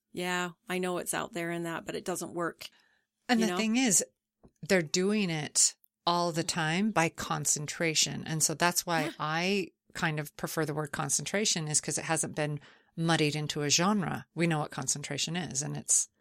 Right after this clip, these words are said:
Speaker 2: not associated with a film, with a book, with anything that could become trite. Whatever you concentrate on, you are going to inadvertently somehow draw it to you because you're dwelling on it, you're thinking about it, you're spending time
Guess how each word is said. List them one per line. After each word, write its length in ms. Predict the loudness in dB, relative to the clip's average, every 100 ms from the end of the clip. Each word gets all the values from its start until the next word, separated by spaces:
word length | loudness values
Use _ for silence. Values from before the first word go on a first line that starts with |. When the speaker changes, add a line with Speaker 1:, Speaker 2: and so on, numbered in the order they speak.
| -6
Speaker 2:
not 280 | 0 0 4
associated 840 | 4 4 2 2 2 2 2 -2 -4
with 140 | -4 -4
a 40 |
film, 380 | -2 -2 -2 -2
with 140 | -4
a 60 | -4
book, 320 | 0 -2 0
with 160 | -4 -2
anything 520 | -4 -4 -6 -4 -6 _ -8
that 160 | -8 -8 -2
could 220 | -2 2
become 360 | 0 0 -6 -6
trite. 540 | -4 -4 -2 -2 -2 _ _ _ _ _ -6
Whatever 340 | -2 -2 -2
you 140 | -4 -6
concentrate 720 | -4 -2 0 0 0 0 -2
on, 320 | -4 -10 -12 _
you 160 | -2 0
are 200 | 0 -2
going 460 | -2 -2 -2 -2 -2
to 560 | -2 -2 0 -2 -2 _ _
inadvertently 760 | -2 -2 -2 -2 -2 -6 -4 0
somehow 440 | 0 0 -2 -4
draw 360 | -4 -2 -2 -4
it 160 | -2
to 160 | -2 -2
you 240 | -4 -6
because 560 | -6 -8 -6 -4 -2 -2
you're 120 | -2
dwelling 440 | -2 0 0 -2 -6
on 120 | -8
it, 100 | -8
you're 120 | -10
thinking 380 | -6 -6 -6 -8
about 300 | -8 -8 -8
it, 80 | -6
you're 80 | -2
spending 480 | -2 -2 -6 -8
time 580 | -10 -6 -6 -4 -6 -8